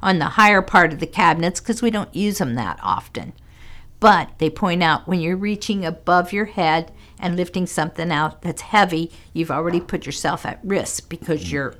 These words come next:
Speaker 1: gonna be off balance. And they said, take those heavy casserole dishes and put them down at a lower shelf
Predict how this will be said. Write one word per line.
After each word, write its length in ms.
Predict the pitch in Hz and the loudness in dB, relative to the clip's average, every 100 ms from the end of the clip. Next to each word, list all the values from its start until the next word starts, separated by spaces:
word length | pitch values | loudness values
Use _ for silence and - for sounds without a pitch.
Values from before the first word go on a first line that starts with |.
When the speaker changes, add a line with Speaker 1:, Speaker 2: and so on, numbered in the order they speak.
| - | -8
Speaker 1:
gonna 180 | 165 147 | -6 -4
be 140 | 180 | -2
off 260 | 135 160 - | -2 -4 -2
balance. 480 | 214 196 131 - | -2 -2 -4 -10
And 80 | 156 | -10
they 140 | 156 143 | -8 -8
said, 300 | - 156 - - - - - - | -8 -8 -10 -20 -20 -20 -20 -4
take 300 | 190 185 240 | -2 0 2
those 220 | 233 233 | 2 2
heavy 280 | 226 208 214 | 0 0 -2
casserole 640 | - 214 214 196 160 151 | -4 -4 -4 -6 -4 -4
dishes 480 | 143 120 - 131 - - - - - | -6 -10 -8 -10 -12 -16 -18 -16 -12
and 140 | 208 | -6
put 180 | 277 285 | -4 -4
them 180 | 285 254 | -6 -6
down 300 | 247 247 226 | -4 -4 -2
at 160 | 180 | -2
a 60 | 165 | 0
lower 340 | 185 226 180 | 2 2 0
shelf 540 | 117 - 110 - - | -4 -6 -8 -10 -14